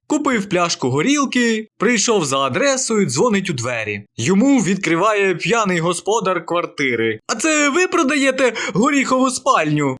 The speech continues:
Хазяїн квартири веде мужика до порожньої кімнати. Посеред неї стоїть собача будка, у будці сидить пес. Хазяїн квартири каже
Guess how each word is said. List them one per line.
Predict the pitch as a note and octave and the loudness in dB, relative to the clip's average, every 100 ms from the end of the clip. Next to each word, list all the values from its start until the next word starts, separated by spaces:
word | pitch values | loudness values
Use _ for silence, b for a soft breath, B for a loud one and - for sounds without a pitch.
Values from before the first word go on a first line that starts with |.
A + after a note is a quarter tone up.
| - | -6
Хазяїн | C#3+ C#3+ F3 C#3+ B2+ | -4 -2 0 -2 -2
квартири | C3 C3 B3+ D#4 C#4 B3+ | -4 -2 -2 0 2 2
веде | G3 F#3+ F#3 | 2 2 0
мужика | E3 D3 D3+ A#3+ C#4 | 0 0 -2 0 0
до | F3+ F#3 | 0 -4
порожньої | - D3+ E3 B3+ G3 F#3+ G3 F#3 | -2 0 2 0 2 2 2 0
кімнати. | G3+ F#3+ F3+ D#3 A#2+ B2+ B2 B2+ _ | 0 0 0 0 -2 -2 -4 -4 _
Посеред | C4+ C#4+ B3+ A3+ F#3+ D#3+ | -2 0 2 2 2 0
неї | G#3+ G#3 G3 | 0 2 2
стоїть | F#3+ E3+ E3+ D#3 | 2 0 0 0
собача | - F3 G3+ - C#3+ | 0 0 0 0 -2
будка, | B2 C4 D#4 - C4 B3+ - | 0 0 -2 -2 -2 -2 -2
у | F#3+ F3 | 2 2
будці | C3 C4+ C4 - | 2 0 0 -2
сидить | G3+ E3 D#3 F3 - | -2 -2 -2 -2 -2
пес. | C3+ A#2+ A2 - - - | -2 -2 -4 -6 -8 -6
Хазяїн | F3+ E3+ G3 F3+ | -2 0 -2 -2
квартири | E3 F3+ F3 C4 A#3+ | 0 -2 0 0 0
каже | G3+ F3+ E3 F3+ | 0 0 0 -2